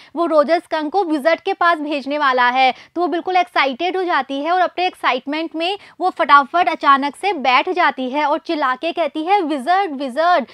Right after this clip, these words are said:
और जैसे वो अचानक से बैठती है, तभी क्या होता है, उस बेड के ऊपर एक छोटी सी गोल्डन बुक रखी हुई थी, वो बुक क्या होती है, स्पिल यानी नीचे गिर जाती है।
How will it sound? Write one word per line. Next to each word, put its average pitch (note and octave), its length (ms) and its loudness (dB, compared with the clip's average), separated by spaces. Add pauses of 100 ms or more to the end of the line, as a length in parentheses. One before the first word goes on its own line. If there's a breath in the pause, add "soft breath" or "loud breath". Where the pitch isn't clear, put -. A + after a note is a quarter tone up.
(180 loud breath)
और C#4 100 -2
जैसे C#4+ 320 0
वो F4 100 2
अचानक D4+ 460 0
से F#4+ 100 -4
बैठती C4 540 0
है, F4 560 -2
तभी D4+ 200 -2
क्या F#4 160 2
होता C#4+ 280 2
है, D4+ 280 2 (240 loud breath)
उस E4+ 140 -4
बेड C4+ 300 2
के E4+ 120 -6
ऊपर F4 260 2
एक F#4 180 -6
छोटी D#4 380 -4
सी F#4 160 -6
गोल्डन D4 440 0
बुक E4 260 -6
रखी D4 280 -4
हुई B3+ 220 -6
थी, E4+ 300 -4 (260 loud breath)
वो F4+ 160 2
बुक D4+ 320 -2
क्या F4 120 -2
होती F4 300 2
है, E4 340 2
स्पिल E4+ 380 -6
यानी E4+ 440 -4
नीचे D#4 480 -2
गिर D#4+ 140 0
जाती B3+ 440 0
है। B3 280 2